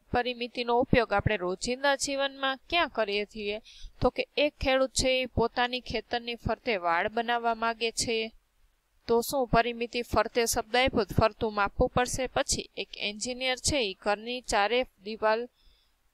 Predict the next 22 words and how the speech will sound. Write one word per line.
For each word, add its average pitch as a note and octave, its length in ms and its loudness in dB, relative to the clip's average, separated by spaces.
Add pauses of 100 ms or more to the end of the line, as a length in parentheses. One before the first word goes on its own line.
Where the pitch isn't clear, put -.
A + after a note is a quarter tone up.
બનાવવા G#3+ 400 0
માંગે G#3+ 300 -2
છે - 160 -2
તો F#3+ 220 2
પણ A3 200 -2
પરિમિતિ. A3+ 760 -4
ત્યારબાદ A3 460 2 (140)
એક B3 200 -2
વ્યક્તિ A#3 460 0
રમત G3+ 340 -2
ગમત B3 400 -4
માટેનો A3+ 460 -4
રસ્તો F3+ 420 0
તૈયાર B3+ 340 2
કરે C4 260 0
છે A#3+ 180 -2
તો A3 200 0
પણ A#3 220 -2
ફરતું A3+ 460 -4
માપ A3+ 260 -4
લેશે A3+ 280 -4
એટલે G#3+ 240 -2